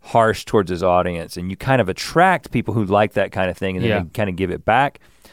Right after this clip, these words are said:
Speaker 1: So I think that we've, we've actually developed a pretty nice community,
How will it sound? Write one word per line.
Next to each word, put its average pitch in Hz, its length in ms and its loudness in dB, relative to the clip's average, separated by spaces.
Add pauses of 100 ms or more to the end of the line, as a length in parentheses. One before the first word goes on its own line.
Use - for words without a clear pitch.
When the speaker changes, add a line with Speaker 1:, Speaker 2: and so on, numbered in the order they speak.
(200)
Speaker 1:
So 123 140 2
I 123 40 6
think 135 180 2
that 107 120 0
we've, 107 340 0
we've 110 220 0
actually 123 460 4
developed 95 560 0
a 85 200 0 (1000)
pretty 180 260 2
nice 107 600 0
community, 87 920 -2